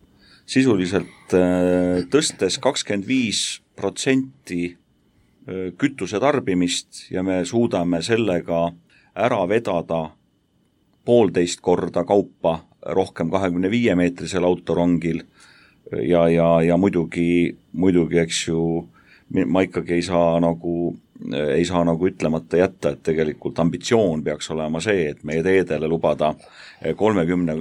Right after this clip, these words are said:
eh, kolmekümne nelja meetrised autorongid. Eh-, ehk see tähendab, et,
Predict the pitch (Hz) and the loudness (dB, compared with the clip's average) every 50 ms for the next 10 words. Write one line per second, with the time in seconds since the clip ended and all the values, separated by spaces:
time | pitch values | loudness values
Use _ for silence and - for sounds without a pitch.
0 | - - 78 87 87 85 85 98 101 104 92 82 85 87 90 98 117 143 147 120 | -6 -4 -2 0 0 0 0 0 0 0 0 -2 -2 -2 0 0 0 2 2 0
1 | 90 80 80 78 76 - - - 76 78 76 76 76 78 78 - 76 76 73 76 | 0 -2 -2 -6 -6 -8 -12 -14 -12 -8 -4 -2 -2 -2 -2 -4 -6 -4 -4 -6
2 | 71 67 65 - - _ _ _ _ - - - - _ - 73 85 92 - 90 | -6 -8 -10 -12 -16 _ _ _ _ -20 -20 -20 -20 _ -4 -2 0 0 2 0
3 | 90 87 - - 92 82 92 92 95 85 82 78 80 80 85 82 82 - _ _ | 0 0 -2 -4 0 0 0 0 0 -2 0 -2 -2 -2 0 -2 -2 -4 _ _
4 | _ - - | _ -6 -2